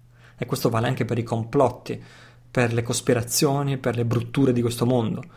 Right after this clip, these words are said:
Quindi concentriamoci su quello che è positivo, iniziando dai valori, perché se non abbiamo valori condivisi, qualsiasi cosa facciamo non può portare a nulla di buono. Quindi iniziamo dai valori. Oggi voglio parlarti di quello che secondo me è uno dei più importanti valori,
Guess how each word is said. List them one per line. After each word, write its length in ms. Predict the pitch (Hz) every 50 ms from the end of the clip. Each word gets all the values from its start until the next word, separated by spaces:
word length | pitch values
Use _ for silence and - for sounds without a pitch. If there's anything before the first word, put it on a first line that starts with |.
| - - - -
Quindi 280 | - 220 175 127 117
concentriamoci 840 | 117 - 147 147 139 - - 151 143 139 - - 196 190 180 170 170
su 100 | 143 123
quello 180 | - 156 139 120
che 120 | 117 127
è 20 | 113
positivo, 640 | - 120 110 - - - - 175 190 196 202 -
iniziando 520 | - 196 208 196 - - 123 117 120 127 127
dai 200 | 120 123 123 127
valori, 520 | 113 127 123 123 123 107 104 107 107 101 - - - - - - - - - - - - - -
perché 240 | - - - 160 147
se 80 | 143
non 80 | 147 143
abbiamo 420 | 143 135 135 175 180 165 143 127
valori 560 | 117 110 123 120 120 123 135 139 127 120 120
condivisi, 920 | 117 - 123 117 117 113 120 113 120 131 139 147 - - 190 196 190 - - - - - - - -
qualsiasi 360 | - - 123 - - 156 131
cosa 240 | - 131 127 - 117
facciamo 640 | - 139 - - 113 101 98 110 107 113 117 - -
non 140 | - 120 113
può 100 | 113 123
portare 380 | 110 123 117 - - 117 101
a 40 | 101
nulla 220 | 110 113 110 107 101
di 100 | - 104
buono. 520 | 104 110 117 95 95 87 - - - - - - - - - - - -
Quindi 240 | - - 226 180 131
iniziamo 380 | 127 123 120 - - 202 190 151
dai 100 | 131 127
valori. 500 | 113 120 117 113 110 101 98 104 104 - - - - _ - - _ - _ -
Oggi 540 | 151 131 117 117 117 127 139 156 - - - -
voglio 220 | - 139 135 131
parlarti 460 | 135 156 147 147 147 135 - - -
di 60 | 131 120
quello 200 | - 156 135 120
che 100 | 113 113
secondo 400 | - - 123 - 135 127 135 143
me 240 | 165 175 165 170
è 60 | 170 151
uno 120 | 139 123
dei 100 | 123 120
più 120 | 120 -
importanti 680 | 147 127 117 117 123 113 - - - 127 113 110 117 117
valori, 440 | 104 110 101 104 104 98 - -